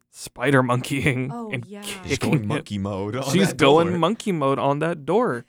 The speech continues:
Speaker 2: <laughs>
Speaker 1: And then Sam, icon, legend, and star that he is,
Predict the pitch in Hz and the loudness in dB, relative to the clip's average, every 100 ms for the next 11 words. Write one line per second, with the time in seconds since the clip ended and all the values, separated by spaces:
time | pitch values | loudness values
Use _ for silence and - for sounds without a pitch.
0 | _ 330 - 381 _ _ _ _ _ _ | _ -20 -20 -20 _ _ _ _ _ _
1 | _ _ - 135 123 117 110 110 _ _ | _ _ -6 -4 -2 -4 -8 -16 _ _
2 | _ _ _ _ _ _ - 139 123 110 | _ _ _ _ _ _ -8 -4 -4 -8
3 | - _ _ _ _ _ - 123 123 131 | -18 _ _ _ _ _ -8 -4 -2 -2
4 | 123 123 120 127 120 117 - 117 113 120 | -2 -2 -4 -6 -6 -8 -10 -10 -8 -8
5 | 123 110 104 - | -12 -16 -18 -20